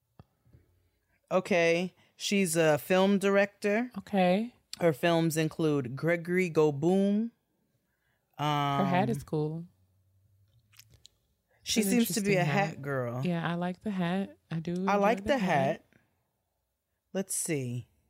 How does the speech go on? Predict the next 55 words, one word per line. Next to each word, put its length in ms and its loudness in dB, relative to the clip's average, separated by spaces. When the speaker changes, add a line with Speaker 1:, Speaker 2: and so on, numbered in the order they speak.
Speaker 1:
Um, 300 2
it's 200 0
not 340 2
giving 400 4
gilded, 520 0
though. 340 -6
Speaker 2:
No. 520 2
And 120 2
I 60 2
mean, 180 4
I, 340 4
you 120 4
Speaker 1:
That's 120 2
Speaker 2:
know, 60 2
I 180 2
love 160 4
Speaker 1:
my 40 -2
Speaker 2:
the 100 2
way 200 4
that 680 2
Speaker 1:
Well, 420 4
actually, 640 4
no. 460 6
I'm 260 2
lying 380 4
to 120 2
you. 240 0
Speaker 2:
Oh, 60 2
wait, 220 4
'cause 200 2
Speaker 1:
Yes, 20 0
it 40 4
Speaker 2:
look 100 6
at 140 4
this. 220 2
Speaker 1:
is. 60 0
Speaker 2:
Okay, 240 2
no, 180 2
look 200 0
at 120 -2
this. 180 4
Speaker 1:
She's 180 2
Speaker 2:
This 60 -2
Speaker 1:
got 200 2
Speaker 2:
is 20 -
Speaker 1:
the 80 2
Speaker 2:
the 60 2
Speaker 1:
white 280 0
bow 180 4
Speaker 2:
jacket. 100 -2
Speaker 1:
tie. 260 2
Speaker 2:
This 200 2
is 120 -2
the 120 -4
jacket. 640 2